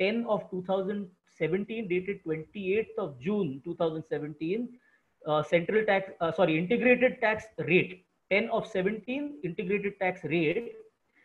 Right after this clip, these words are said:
you will see the very first clause which states that, uh, any person who is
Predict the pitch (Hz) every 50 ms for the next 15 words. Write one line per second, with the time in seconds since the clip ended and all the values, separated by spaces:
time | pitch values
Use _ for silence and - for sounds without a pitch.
0 | _ _ _ _ _ _ 202 233 262 277 233 - - 262 285 - 160 - 175 214
1 | 285 285 - - 233 214 180 - - - 175 165 147 131 139 160 247 247 - -
2 | _ _ _ _ _ _ _ _ _ _ _ _ _ - 175 214 - - - -
3 | - 208 226 214 175 165 170 - - - _ _ _ _ _ _ _ _ _ _
4 | - 139 139 175 220 269 - - - - _ _ _ _ _ - - _ _ _
5 | - 160 156 156 156 151 151 151 - - - 175 202 254 294 294 - 233 226 226
6 | 226 - 247 247 247 240 - - 220 233 233 233 240 233 202 -